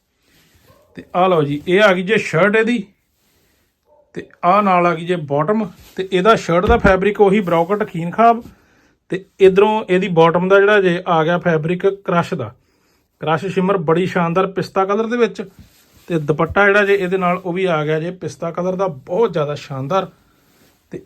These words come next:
ਇਹ ਵੀ ਆ ਗਿਆ ਜੇ ਸ਼ਿਮਰ ਦੇ ਵਿੱਚ। ਚਮਕ ਵੇਖ ਸਕਦੇ ਜੇ ਦੁਪੱਟੇ ਦੀ, ਸੂਟ ਦੀ ਸ਼ਾਈਨ ਵੇਖ ਸਕਦੇ ਜੇ, ਬਾਟਮ ਦੀ ਸ਼ਾਈਨ ਵੇਖ ਸਕਦੇ ਜੇ। ਸੋਹਣਾ ਜਿਹਾ ਦੁਪੱਟਾ ਢਾਈ ਮੀਟਰ ਦੀ ਕੱਟ ਦੇ ਨਾਲ, ਪਲੱਸ ਕੱਟ ਹੋਊਗੀ ਢਾਈ ਦੀ।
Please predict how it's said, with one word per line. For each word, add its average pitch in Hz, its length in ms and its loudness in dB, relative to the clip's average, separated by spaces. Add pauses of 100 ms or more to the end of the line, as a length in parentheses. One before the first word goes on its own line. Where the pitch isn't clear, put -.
ਇਹ 190 100 2
ਵੀ 214 120 -2
ਆ 175 200 4
ਗਿਆ 170 120 0
ਜੇ 185 140 -2
ਸ਼ਿਮਰ 170 340 -4
ਦੇ 180 120 -4
ਵਿੱਚ। 135 220 -6 (380)
ਚਮਕ 202 300 -4
ਵੇਖ 214 200 2
ਸਕਦੇ 214 280 -2
ਜੇ 233 100 0
ਦੁਪੱਟੇ 202 380 -4
ਦੀ, 208 240 -6 (500)
ਸੂਟ 175 460 -4
ਦੀ 240 140 -2
ਸ਼ਾਈਨ 208 340 0
ਵੇਖ 202 200 -4
ਸਕਦੇ 196 240 -6
ਜੇ, 202 120 -4
ਬਾਟਮ 180 440 -2
ਦੀ 214 100 -4
ਸ਼ਾਈਨ 185 220 -4
ਵੇਖ 175 180 -4
ਸਕਦੇ 175 300 -6
ਜੇ। 180 140 -6 (500)
ਸੋਹਣਾ 214 400 -2
ਜਿਹਾ 220 120 2
ਦੁਪੱਟਾ 180 440 0
ਢਾਈ 208 340 2
ਮੀਟਰ 160 260 -4
ਦੀ 185 120 -6
ਕੱਟ 180 320 -2
ਦੇ 196 120 0
ਨਾਲ, 196 200 0
ਪਲੱਸ 196 420 -2
ਕੱਟ 190 320 -2
ਹੋਊਗੀ 208 280 -4
ਢਾਈ 202 260 0
ਦੀ। 240 240 -4